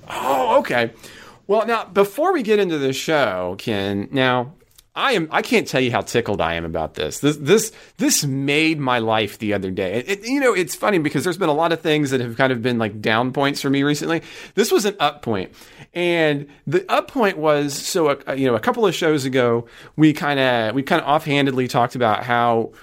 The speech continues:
you know, if maybe we'd run some kind of deal where if we get enough amount of money, then we're gonna get Ken on social media and specifically maybe get you on Discord.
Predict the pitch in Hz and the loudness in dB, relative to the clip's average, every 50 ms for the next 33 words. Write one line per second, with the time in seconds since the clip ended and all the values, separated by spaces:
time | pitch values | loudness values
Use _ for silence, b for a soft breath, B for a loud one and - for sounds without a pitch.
0 | B B B B B - 143 131 131 131 123 120 117 - 156 151 156 156 151 143 | B B B B B -6 -4 0 0 2 2 2 0 0 0 0 2 2 0 0
1 | 151 - 175 180 170 170 151 147 135 127 117 135 143 147 147 - 151 135 135 131 | -2 -2 -2 0 0 0 0 0 0 2 2 2 2 2 2 0 0 0 0 0
2 | 127 127 123 120 117 104 120 123 123 127 123 120 120 117 117 113 113 113 113 117 | 0 0 0 0 0 0 0 0 2 2 2 2 2 2 2 2 2 0 0 -2
3 | 110 110 131 117 135 131 127 123 123 123 117 - 117 117 113 110 110 113 117 120 | -2 -2 -2 0 0 0 0 0 0 -2 -2 -2 -4 -2 -2 -2 -2 0 0 0
4 | 117 117 113 107 110 110 110 113 120 113 131 131 123 117 110 117 - - - - | 0 0 0 -2 -2 -2 -2 -2 -2 0 0 0 0 0 0 -2 -2 -4 -6 -10
5 | - 156 143 139 135 127 117 107 104 101 101 101 B B B B B - 135 131 | -4 -2 0 2 2 2 2 2 0 -2 -4 -6 B B B B B -2 0 2
6 | 135 131 131 127 - - 135 123 117 - 120 117 113 120 113 107 95 98 92 92 | 2 2 0 0 0 0 0 0 0 0 -2 0 2 2 2 2 0 -2 -4 -4
7 | 101 107 - - 135 - - 175 147 147 139 131 131 127 127 123 131 127 - 117 | -4 -6 -6 -8 -6 0 2 2 2 2 2 2 0 0 0 -2 -2 -2 -2 -4
8 | 104 98 92 113 110 110 - - 101 90 87 90 - | -6 -4 -4 -4 -6 -6 -6 -8 -8 -8 -8 -8 -10